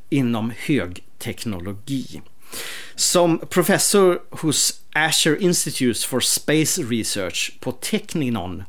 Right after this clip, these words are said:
Israel Institute of Technology, är han en aktad, seriös medarbetare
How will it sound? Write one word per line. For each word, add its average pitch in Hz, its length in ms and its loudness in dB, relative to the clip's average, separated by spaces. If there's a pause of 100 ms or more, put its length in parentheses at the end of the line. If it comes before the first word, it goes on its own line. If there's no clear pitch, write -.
Israel 151 480 4
Institute 135 640 0
of - 140 -8
Technology, 139 680 -2 (320)
är 156 160 2
han 143 200 2
en 139 200 0
aktad, 147 600 0 (180)
seriös 135 760 2
medarbetare 101 920 -2